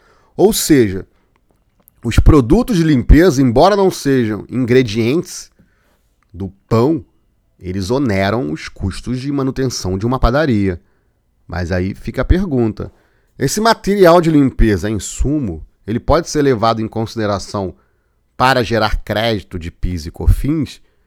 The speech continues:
Esse exemplo foi utilizado pelo S T J no voto do relator para dar uma conotação ampla ao conceito de insumo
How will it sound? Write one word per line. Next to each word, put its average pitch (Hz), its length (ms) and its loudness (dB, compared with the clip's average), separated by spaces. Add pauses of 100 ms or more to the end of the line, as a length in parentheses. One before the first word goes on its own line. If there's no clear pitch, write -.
(540)
Esse - 260 -4
exemplo 120 800 2 (1300)
foi 160 180 0
utilizado 107 600 -2
pelo 104 180 2
S 98 160 -8
T 98 140 -4
J 90 320 -8
no 90 100 -8
voto 92 300 -6
do 92 60 -4
relator 90 600 -4 (800)
para 92 300 -6
dar 92 340 -6
uma 101 220 -4
conotação 107 800 -6
ampla 113 340 -4
ao 87 60 -8
conceito 90 440 -10
de 90 160 -10
insumo 117 600 -8